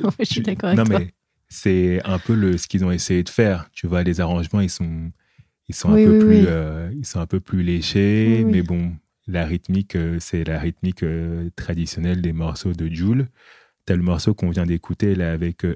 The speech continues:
Speaker 2: Edge, qui est une, euh, un genre de, de, de drill. Et t'as des morceaux un peu plus, euh, en mode banger, mais bon, euh,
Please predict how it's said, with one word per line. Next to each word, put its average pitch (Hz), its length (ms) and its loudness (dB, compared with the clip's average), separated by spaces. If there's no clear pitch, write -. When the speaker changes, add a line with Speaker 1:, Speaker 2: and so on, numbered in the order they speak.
Speaker 2:
Edge, 95 380 0
qui 82 340 -4
est 80 180 -2
une, 80 220 -4
euh, 80 140 -2
un 85 220 -2
genre 85 240 0
de, 85 500 -2
de, 87 180 -6
de 87 240 -4
drill. 113 520 0
Et 82 120 -4
t'as 90 160 0
des 85 140 -2
morceaux 85 360 -2
un 90 120 0
peu 90 120 -4
plus, - 400 -6
euh, 82 640 -4
en 87 120 -6
mode 87 220 -2
banger, 85 500 -2
mais 107 100 0
bon, 82 280 -2
euh, 78 280 -4